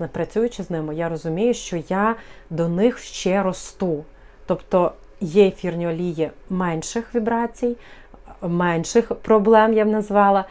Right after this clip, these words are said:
а є ефірні олії вищих, вищих вібрацій, вищих, е, цінностей, да, розвитку такої,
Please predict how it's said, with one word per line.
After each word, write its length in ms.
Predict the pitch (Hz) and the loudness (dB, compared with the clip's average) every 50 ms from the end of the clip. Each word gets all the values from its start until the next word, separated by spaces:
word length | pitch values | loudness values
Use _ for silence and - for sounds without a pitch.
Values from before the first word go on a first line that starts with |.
| - - - - | -14 -20 -20 -10
а 100 | - 180 | -6 -4
є 120 | 180 185 202 | 2 2 2
ефірні 340 | 208 208 208 190 180 180 180 | 2 2 -2 -4 -4 -4 -4
олії 360 | 175 165 190 196 180 175 175 | -4 -4 -4 -4 -4 -4 -6
вищих, 680 | 156 151 156 175 180 190 - - - - 151 - - - - | -8 -6 -4 -2 -2 -2 -4 -6 -8 -8 -8 -8 -8 -16 -16
вищих 540 | - 139 156 170 175 170 - - 170 - - | -12 -6 -4 -4 -4 -4 -8 -10 -12 -8 -10
вібрацій, 460 | 160 156 175 160 156 156 - - 160 | -8 -4 -2 -2 -2 -4 -6 -8 -10
вищих, 580 | 151 147 165 175 180 - - - 185 180 - - - - - - - - - - - | -8 -4 -4 -4 -4 -6 -6 -6 -8 -8 -8 -14 -20 -20 -20 -20 -20 -20 -20 -10 -8
е, 420 | 170 170 170 170 170 165 165 170 165 | -6 -4 -4 -4 -2 -2 -2 -4 -4
цінностей, 920 | - - 208 196 190 180 175 170 160 - - - - 170 160 156 151 - - | -4 0 2 2 4 4 0 -2 -4 -6 -10 -8 -4 -2 -2 0 -2 -4 -6
да, 380 | - 165 170 180 185 185 175 - - | -8 -6 -6 -4 -4 -6 -8 -8 -6
розвитку 720 | - 185 185 190 208 202 190 180 185 180 - - - 170 | -2 -2 0 2 0 0 0 -2 -4 -6 -8 -10 -10 -8
такої, 580 | - 156 - - 175 170 170 170 165 170 165 | -8 -10 -10 -8 -8 -8 -6 -4 -4 -4 -4